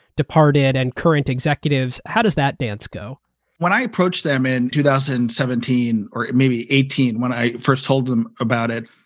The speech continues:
Speaker 2: they were pretty receptive, almost as if they had maybe had been anticipating it, or at least anticipating that somebody would do the update to the Everything Store.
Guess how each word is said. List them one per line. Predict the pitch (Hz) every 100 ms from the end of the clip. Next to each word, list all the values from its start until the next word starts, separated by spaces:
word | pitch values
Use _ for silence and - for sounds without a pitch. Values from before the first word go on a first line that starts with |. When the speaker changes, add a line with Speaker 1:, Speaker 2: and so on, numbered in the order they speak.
| -
Speaker 2:
they | 247
were | 349 392
pretty | - 254
receptive, | 180 143 175 175 131 104 107 -
almost | 202 202 240 -
as | 165 143
if | 147 139
they | 151 151
had | 156 139 117 _ _ _ -
maybe | 151 156 156 147
had | 143
been | 135 135
anticipating | 131 127 175 - 147 160 143 139
it, | 135 135
or | 143
at | 156
least | 214 190
anticipating | 147 151 135 139 143 139
that | 127
somebody | - 147 143 139
would | 131 123
do | 139 139 139
the | 123
update | 131 139 139 147 135 131
to | 139
the | 131
Everything | 127 131 127
Store. | 123 - 131 131